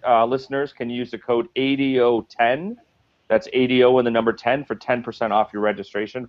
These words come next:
for DevOps Days Chicago at devopsdays dot org. Uh, we have a newsletter, arrested devops dot com slash banana stand.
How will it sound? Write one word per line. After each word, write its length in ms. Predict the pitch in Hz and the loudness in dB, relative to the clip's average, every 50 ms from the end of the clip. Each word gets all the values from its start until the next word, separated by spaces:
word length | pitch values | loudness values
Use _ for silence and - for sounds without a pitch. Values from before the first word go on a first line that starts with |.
| - _ | -8 _
for 420 | 101 98 98 101 101 98 101 98 - _ _ _ _ _ _ | 0 2 4 4 4 4 2 0 -6 _ _ _ _ _ _
DevOps 380 | - 120 120 131 127 123 - - | 0 2 4 4 2 2 0 -2
Days 180 | 117 113 113 113 | 0 0 0 -2
Chicago 560 | - 107 - - 123 127 135 131 143 139 123 | -6 -10 -2 2 2 4 4 4 2 2 2
at 160 | 104 90 - | 0 -2 0
devopsdays 800 | - 107 107 110 113 107 104 - _ 110 107 110 110 107 101 - | -2 0 2 2 2 2 0 -4 _ -2 -2 -2 -2 -4 -4 -4
dot 240 | 95 92 92 - - | -2 -2 -2 -2 -6
org. 340 | - 80 67 57 69 65 - _ _ _ _ _ _ _ _ _ _ _ _ _ _ _ _ - | -10 -10 -8 -8 -8 -10 -12 _ _ _ _ _ _ _ _ _ _ _ _ _ _ _ _ 0
Uh, 440 | 98 101 104 101 101 101 101 104 98 | 2 4 6 6 6 6 6 4 2
we 120 | 101 101 | 0 -2
have 100 | 110 110 | -2 -2
a 60 | 120 120 | -2 -2
newsletter, 640 | 127 147 151 143 147 165 175 202 226 262 - - - | -2 -4 -4 0 2 2 2 2 2 -2 -4 -6 -8
arrested 380 | 107 110 117 117 117 - - 110 | -2 2 2 2 2 -2 -6 -2
devops 380 | - 120 113 120 117 113 - | 0 2 4 4 2 2 2
dot 180 | - 120 117 - | 0 0 0 0
com 220 | - 123 123 120 | 0 0 0 0
slash 320 | 117 - 123 113 113 - - | -2 -2 0 0 0 -2 -4
banana 340 | _ 110 110 110 113 117 117 | _ -4 -2 -2 -2 -2 -4
stand. 440 | - - 143 147 160 185 208 214 | -6 -8 -6 -4 -4 -4 -4 -6